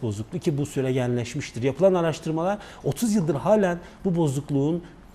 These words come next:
mağdurlarda sürdüğünü göstermektedir. Daha yakın zamanda arkadaşlarımız bu davayla bağlantılı olarak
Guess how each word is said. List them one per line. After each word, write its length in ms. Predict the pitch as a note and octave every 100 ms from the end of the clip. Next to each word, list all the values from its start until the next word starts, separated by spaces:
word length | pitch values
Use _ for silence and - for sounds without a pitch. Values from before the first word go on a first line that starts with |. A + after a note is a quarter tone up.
| - -
mağdurlarda 720 | C3+ C#3+ C3+ D#3+ E3+ E3+ F#3+
sürdüğünü 500 | - D#3+ C#3+ D#3+ F3
göstermektedir. 840 | D3 - C#3 C3+ C3 D3+ C#3 A#2+
Daha 200 | C#3 F#3
yakın 220 | G3+ A3+
zamanda 380 | G#3 G3+ D#3+ C#3
arkadaşlarımız 680 | C3 D3 C#3 - D#3 D#3+ C#3
bu 100 | C3
davayla 420 | C3+ D#3 F#3 D3
bağlantılı 480 | B2 B2 B2 B2 E3+
olarak 300 | D3+ A2+